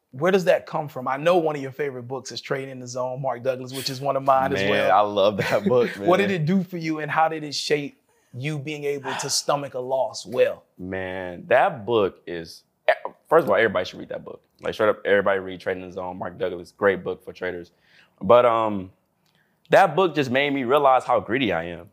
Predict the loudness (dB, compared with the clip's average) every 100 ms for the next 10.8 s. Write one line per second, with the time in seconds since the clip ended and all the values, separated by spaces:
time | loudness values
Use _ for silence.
0 | _ 2 4 4 2 2 2 0 2 2
1 | 2 -2 0 2 2 0 -14 _ -6 -6
2 | -4 -4 -2 0 0 -2 -2 -4 -4 -10
3 | -20 -6 2 4 4 2 2 2 2 2
4 | 2 2 2 6 8 8 6 2 2 4
5 | 4 2 0 0 -2 -12 -18 -20 _ _
6 | _ _ 2 4 4 2 -8 -2 0 2
7 | 0 2 4 4 4 0 0 0 4 4
8 | 4 -2 -2 -4 -2 -2 -4 -6 0 2
9 | 2 -2 -2 2 2 2 -2 -2 -4 -4
10 | -6 -6 -6 -6 -10 -10 -12